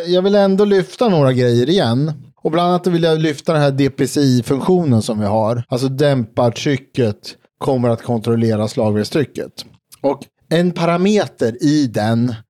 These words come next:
är att man hela tiden måste ti-, se till att man har ett dämpartryck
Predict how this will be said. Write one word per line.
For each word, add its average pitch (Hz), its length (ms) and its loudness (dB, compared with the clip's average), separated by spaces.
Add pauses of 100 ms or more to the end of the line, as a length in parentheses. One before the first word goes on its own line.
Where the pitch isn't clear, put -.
är 127 400 0
att - 180 -10
man 131 220 -2
hela 131 400 0
tiden 123 380 0
måste 117 220 -4
ti-, 120 400 -4
se 139 220 -8
till 131 480 -2
att 117 200 -6
man 120 140 -4
har 104 220 -2
ett 110 120 -6
dämpartryck 139 720 -4